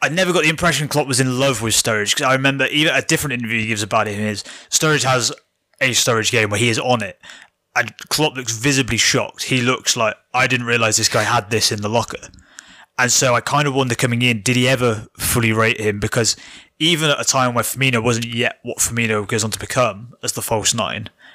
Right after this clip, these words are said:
and it didn't always necessarily work, that always felt like that was Klopp's preference. Even at a time when Origi was starting to show us a bit at that point, we wonder what he might become. Sturridge was established. Whenever there was just an okay game from one of those guys,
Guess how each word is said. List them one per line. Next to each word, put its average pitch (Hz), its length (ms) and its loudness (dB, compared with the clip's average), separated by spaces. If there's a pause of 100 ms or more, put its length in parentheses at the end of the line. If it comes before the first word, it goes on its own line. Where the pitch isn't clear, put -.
(140)
and 113 100 -2
it 107 80 -4
didn't 123 220 -2
always 110 360 0
necessarily 110 360 -2
work, 107 380 -2 (320)
that 135 140 2
always 127 240 2
felt - 260 0
like 113 140 -8
that 123 140 -2
was - 100 0
Klopp's - 260 -6
preference. - 600 -4 (380)
Even 139 160 0
at 123 100 -2
a - 40 2
time 127 180 2
when 120 120 2
Origi 127 360 2
was 117 100 2
starting 120 220 0
to - 80 0
show 123 220 4
us 113 120 2
a 120 40 0
bit 120 260 0
at 117 120 -6
that - 160 0
point, 117 220 -2
we 110 60 -6
wonder 117 200 0
what 107 120 -2
he 113 80 -2
might 113 200 0
become. 110 360 -4 (380)
Sturridge 131 400 2
was 113 140 -2
established. 113 680 -2 (880)
Whenever 135 500 2
there 131 200 2
was 127 360 2 (580)
just 135 240 0
an - 20 -8
okay 131 440 2
game 110 220 0
from 110 160 -4
one 110 160 0
of 104 60 -2
those 107 200 0
guys, 104 540 -2